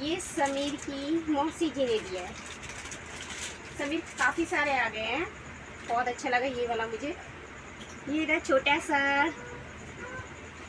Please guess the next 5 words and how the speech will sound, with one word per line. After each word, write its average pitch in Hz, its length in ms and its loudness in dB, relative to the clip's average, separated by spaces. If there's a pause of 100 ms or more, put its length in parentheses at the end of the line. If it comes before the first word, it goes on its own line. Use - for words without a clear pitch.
(1500)
ये 330 100 0
देखो 311 540 2
बहुत 247 340 4
क्यूट 269 300 2
है। 226 100 2